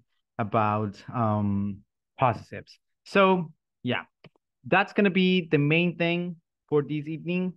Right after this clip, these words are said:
I hope you guys are doing amazing and I hope you have had, uh, an amazing day today. So for starters, uh, we're gonna have also the question, the practice at the beginning of the class,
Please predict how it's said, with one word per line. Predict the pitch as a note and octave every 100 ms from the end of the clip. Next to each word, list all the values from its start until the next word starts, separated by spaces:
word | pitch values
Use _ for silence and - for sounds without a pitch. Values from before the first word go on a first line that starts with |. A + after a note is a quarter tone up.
| _
I | A#2+
hope | B2+ C#3
you | C#3
guys | C#3 C3+ C3+ C3
are | B2 B2 B2 B2
doing | B2 B2 A2+
amazing | A2 C#3 D3 D#3+ C#3
and | A#2+ B2 A#2
I | A2+
hope | A#2 G#2+ _ -
you | A2+ A2
have | A2 G#2+
had, | A2 A2 A2 _ _ _
uh, | A#2 A2+ A2+ A2
an | B2
amazing | A2+ A2 G#2+ G#2
day | G2 F#2+
today. | G2+ F#2+ - _ _ _ _ _
So | - A3+ - - _ - _ _ -
for | A3 A#3+
starters, | A#3+ B3 A#3 A2+ - - _ _ _
uh, | D3 D3 D3 C#3+
we're | D3 E3+
gonna | F#3+ F#3
have | D#3+ E3+ E3+ C#3
also | C#3+ C#3 E3 E3+ D#3+ -
the |
question, | B2 B2 B2 - G3 F#3
the | -
practice | - B2 B2+ E3 D#3+
at | B2
the | A2+
beginning | A2+ A2 A#2 A#2
of | A2
the |
class, | A2+ - A#2+ D#3+ D#3+